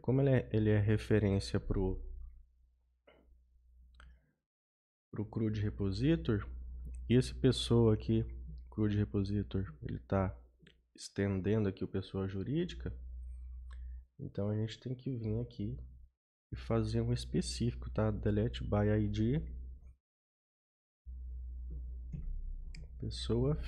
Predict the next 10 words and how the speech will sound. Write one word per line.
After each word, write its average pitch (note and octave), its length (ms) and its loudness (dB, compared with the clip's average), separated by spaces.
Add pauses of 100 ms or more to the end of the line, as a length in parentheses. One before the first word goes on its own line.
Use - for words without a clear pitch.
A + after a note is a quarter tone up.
física, G#2+ 580 0 (2250)
tá? F2+ 320 -2 (1600)
Só - 160 -10
tem F2+ 200 -2
que - 60 -8
passar F#2+ 340 -4
o G#2+ 120 0
objeto G#2 500 -4
aqui B2+ 160 -8
certo. C3+ 560 -2